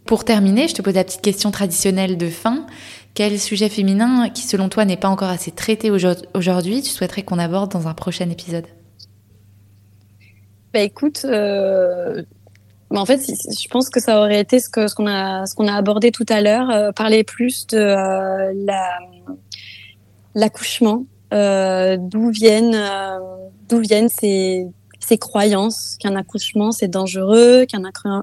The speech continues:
Speaker 2: un accouchement, ça doit être super douloureux, euh, comment, euh, s'enlever, enfin, se dé-, se dissocier de ces croyances, comment, euh, comment, euh,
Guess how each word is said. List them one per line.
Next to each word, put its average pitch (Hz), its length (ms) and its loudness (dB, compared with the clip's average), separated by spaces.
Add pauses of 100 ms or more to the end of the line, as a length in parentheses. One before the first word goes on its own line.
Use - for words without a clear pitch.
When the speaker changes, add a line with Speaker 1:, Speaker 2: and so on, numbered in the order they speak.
Speaker 2:
un 190 120 -4
accouchement, 220 360 -4
ça 196 160 -2
doit 208 360 2
être - 220 -4
super 202 440 -4
douloureux, 202 600 2 (680)
euh, 185 200 0
comment, 220 520 4
euh, 190 220 -2
s'enlever, 214 460 -2
enfin, 202 200 -4
se 196 140 -6
dé-, 208 260 -4 (260)
se - 180 -10
dissocier 208 480 2
de 254 40 -16
ces 220 160 -2
croyances, 220 680 0
comment, 214 520 0
euh, 185 460 -2 (1600)
comment, 214 520 4
euh, 190 380 0